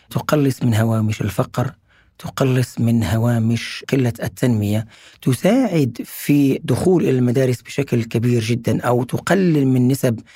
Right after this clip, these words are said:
تسرب المدرسي، لأن هذا المهاجر يرسل أمواله إلى أسرته التي تعول عليه، سواء كانت هذه الأسرة أمه أو أبوه أو إخوته أو حتى زوجته وأولاده، لأن الكثير من المهاجرين ربما يستقرون أفرادًا وليس كأسر،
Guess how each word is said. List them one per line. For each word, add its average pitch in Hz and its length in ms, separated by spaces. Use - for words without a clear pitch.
تسرب 139 440
المدرسي، 120 460
لأن 208 300
هذا 208 200
المهاجر 139 560
يرسل 165 380
أمواله 123 420
إلى 123 280
أسرته 147 380
التي 127 200
تعول 143 480
عليه، 113 200
سواء 117 280
كانت 135 340
هذه 131 140
الأسرة 135 400
أمه 117 540
أو - 180
أبوه 117 280
أو 117 100
إخوته - 480
أو 127 80
حتى 226 340
زوجته 131 480
وأولاده، 180 640
لأن 107 100
الكثير 143 480
من 127 100
المهاجرين 127 420
ربما 131 300
يستقرون 139 520
أفرادًا 147 500
وليس 110 240
كأسر، - 460